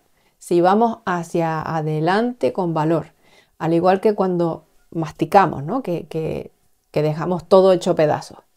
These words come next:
El hexagrama también nos está haciendo referencia a que puede haber un problema que,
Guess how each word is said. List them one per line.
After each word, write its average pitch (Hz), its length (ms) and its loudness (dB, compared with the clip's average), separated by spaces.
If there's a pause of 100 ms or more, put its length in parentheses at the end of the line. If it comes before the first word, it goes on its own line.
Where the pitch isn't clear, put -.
(720)
El 175 140 4
hexagrama 226 760 0 (100)
también 190 360 -2
nos 220 120 0
está 208 260 0
haciendo 214 340 0
referencia 214 760 -4 (960)
a 180 160 -2
que 180 140 2
puede 220 220 8
haber 240 200 8
un 226 160 0
problema 226 680 2 (260)
que, 175 520 -2